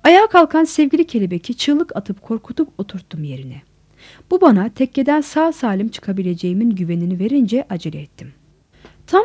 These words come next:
kapıdan çıkarken söylemeyi kurduğum o deptebeli sözü sabırsızca söyledim.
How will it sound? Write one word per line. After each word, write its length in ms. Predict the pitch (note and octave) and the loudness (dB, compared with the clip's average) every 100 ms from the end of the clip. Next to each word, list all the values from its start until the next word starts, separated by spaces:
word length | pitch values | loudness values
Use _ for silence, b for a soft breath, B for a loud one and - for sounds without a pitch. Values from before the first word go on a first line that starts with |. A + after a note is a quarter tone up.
| A#4+ | 4
kapıdan 440 | F4+ C4+ G3+ A3 | 2 4 4 2
çıkarken 680 | - - D4+ E4+ A3 E3+ A3+ - | 0 0 0 2 0 -2 -2 -6
söylemeyi 540 | - C#4 C#4+ C#4+ D#4+ F#4 | 0 4 6 8 8 6
kurduğum 460 | - G#3+ F#3+ F3 - | 4 0 2 -2 0
o 160 | C#4 | 0
deptebeli 500 | C4 B3+ C4+ B3+ C#4 | 0 0 0 0 0
sözü 400 | C#4 F3+ E3 A#3+ - | 0 -2 0 -4 -4
sabırsızca 680 | - B3 C4+ B3 C#4+ G3 G#3+ | -4 0 0 0 -2 -2 -4
söyledim. 460 | - D#3 B2+ B2+ | -4 -6 -6 -14